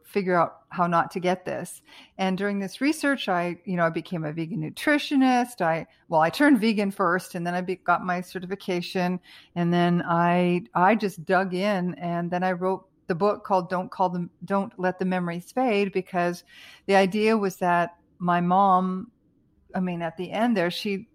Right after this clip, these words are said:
she was a doll collector. She had, um, the largest private collection of dolls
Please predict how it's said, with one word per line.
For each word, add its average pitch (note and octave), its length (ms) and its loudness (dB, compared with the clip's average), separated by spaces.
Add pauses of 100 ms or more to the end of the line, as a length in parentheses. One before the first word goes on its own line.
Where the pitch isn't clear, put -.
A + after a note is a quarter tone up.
she - 220 -2
was B3+ 140 4
a G3+ 60 2
doll F3 260 6
collector. E3+ 500 -2
She F3+ 480 -2
had, F3 360 -4 (580)
um, E3+ 500 -8 (220)
the G3+ 100 2
largest A3+ 420 2
private G3 280 0
collection F#3+ 380 -4
of F3 40 -10
dolls G3 480 2